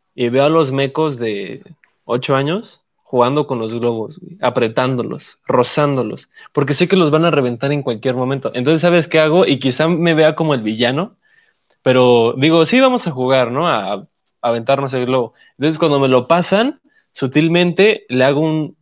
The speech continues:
le hago una pequeña abertura en el nudo, y así en unos cinco minutos ya está desinflado. Y nadie va a saber que yo fui,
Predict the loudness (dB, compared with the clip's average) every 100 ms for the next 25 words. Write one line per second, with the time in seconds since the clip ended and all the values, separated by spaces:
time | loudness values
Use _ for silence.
0 | -6 0 4 4 2 2 2 2 0 -2
1 | -4 -2 -2 0 -2 -2 -2 0 -2 -4
2 | _ _ _ _ -6 -4 -4 -2 -2 -2
3 | -6 -10 _ _ _ _ _ _ _ 0
4 | 0 0 0 0 0 -2 -2 -2 0 0
5 | 0 -2 0 0 2 0 0 -4 0 0
6 | 0 -2 _ _ _ _ _ -8 -4 0
7 | 2 4 4 4 2 2 0 0 0 -2
8 | -2 -2 -4